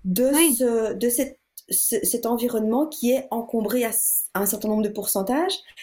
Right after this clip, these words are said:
Speaker 1: Et puis, en fait, ben, s-, en un coup, on sent que c'est de nouveau trop et qu'il va de nouveau,
Speaker 2: Ouais.
Speaker 1: c'est un peu comme les couches d'un oignon, tu vois, on
Speaker 2: Ouais, c'est ça.
Speaker 1: désencombre, je trouve,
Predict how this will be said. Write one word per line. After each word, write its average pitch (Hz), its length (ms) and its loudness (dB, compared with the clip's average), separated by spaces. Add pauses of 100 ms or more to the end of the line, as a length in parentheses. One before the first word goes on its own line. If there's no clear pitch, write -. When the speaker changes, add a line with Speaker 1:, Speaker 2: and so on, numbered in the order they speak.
(500)
Speaker 1:
Et 240 140 -2
puis, 294 180 0
en 277 100 0
fait, 349 340 0
ben, 233 300 0
s-, - 600 0 (100)
en 226 160 0
un 247 140 2
coup, 320 400 2
on 233 180 0
sent 277 320 0
que 277 80 0
c'est 226 260 -2
de 233 120 0
nouveau 262 340 0
trop - 260 -4
et 359 80 0
qu'il 294 140 -2
va 226 100 0
de 214 160 0
nouveau, 240 220 4
Speaker 2:
Ouais. 240 100 4 (240)
Speaker 1:
c'est - 120 -2
un 240 60 0
peu 302 180 -2
comme 254 160 0
les 247 180 0 (140)
couches 285 200 0
d'un 247 200 0
oignon, 240 340 0
tu 220 160 -6
vois, 202 200 -2
on 247 60 -2
Speaker 2:
Ouais, 262 80 2
c'est 254 140 2
ça. 226 60 0 (100)
Speaker 1:
désencombre, 262 380 0
je 220 100 -6
trouve, 262 240 -4